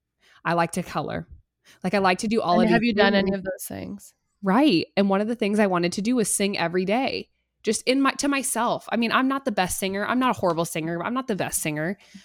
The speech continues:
Speaker 1: Um, but I like to sing. So sing.
Speaker 2: Right.
Speaker 1: Right. And so,
Speaker 2: And you can
Speaker 1: yeah.
Speaker 2: do that while you do anything.
Speaker 1: Yep. It's not selfish to take care of yourself.
Speaker 2: Mm, that's good.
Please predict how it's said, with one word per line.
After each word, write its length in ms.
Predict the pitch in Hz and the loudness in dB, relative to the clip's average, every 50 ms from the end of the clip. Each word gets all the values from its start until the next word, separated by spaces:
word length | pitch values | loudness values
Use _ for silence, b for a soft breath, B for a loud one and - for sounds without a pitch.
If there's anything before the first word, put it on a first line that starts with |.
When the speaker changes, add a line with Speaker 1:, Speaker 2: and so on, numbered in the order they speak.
| B B - | B B -6
Speaker 1:
Um, 360 | 196 190 185 180 170 170 165 | -4 -4 -2 -2 -4 -4 -4
but 160 | 170 214 208 | 0 0 0
I 160 | 147 160 185 185 | 2 2 0 0
like 240 | 165 151 185 - - | 0 -2 -4 -6 -6
to 120 | - 254 | -8 -6
sing. 420 | - - - - 165 190 233 269 262 _ _ _ - | -6 -4 -4 -4 -4 -4 -6 -8 -10 _ _ _ -14
So 120 | - - | -6 -4
sing. 260 | 220 - - 247 240 214 | -2 0 2 2 2 2
Speaker 2:
Right. 120 | 202 185 - _ _ _ _ - | 2 -2 -4 _ _ _ _ -4
Speaker 1:
Right. 280 | 165 175 202 220 - - | -4 -2 -2 -4 -6 -4
And 160 | 185 180 175 | -4 -4 -2
so, 160 | - 170 165 | 0 0 0
Speaker 2:
And 120 | 190 240 226 | 0 0 -2
you 160 | 220 220 294 | -2 -4 -4
can 160 | - - 254 | 0 2 4
Speaker 1:
yeah. 80 | 226 202 | 4 6
Speaker 2:
do 60 | - | 4
that 100 | 277 254 | 4 2
while 100 | 262 269 | 2 0
you 80 | 277 262 | 0 0
do 120 | 277 277 | 0 0
anything. 400 | 330 339 294 - 214 190 185 190 _ _ _ _ _ - - - | 0 0 0 -2 -4 -8 -8 -10 _ _ _ _ _ -14 -4 2
Speaker 1:
Yep. 180 | 180 175 175 135 139 - _ _ | 4 4 4 4 0 -16 _ _
It's 100 | - - | -4 4
not 160 | - 240 247 - | 4 4 4 6
selfish 380 | - 247 226 220 233 226 - | 4 4 4 6 4 0 0
to 120 | - 208 190 | 0 -2 -2
take 220 | - 202 190 170 | -2 -2 -4 -4
care 200 | - - 190 175 | -4 -4 -4 -2
of 200 | 175 - 165 156 | -2 -2 -4 -4
yourself. 380 | 156 156 143 - - - - - _ _ _ _ _ _ 143 _ _ _ _ _ 139 - _ _ _ _ _ 139 _ _ _ _ _ _ _ - 202 | -6 -6 -8 -10 -14 -16 -18 -20 _ _ _ _ _ _ _ _ _ _ _ _ -20 -20 _ _ _ _ _ _ _ _ _ _ _ _ _ -14 -12
Speaker 2:
Mm, 380 | 196 196 190 185 180 185 185 _ - - _ _ _ _ _ _ _ | -10 -8 -8 -8 -8 -8 -10 _ -14 -16 _ _ _ _ _ _ _
that's 200 | - - _ _ _ | -20 -20 _ _ _
good. 260 | - - 85 - 226 | -14 -12 -12 -12 -12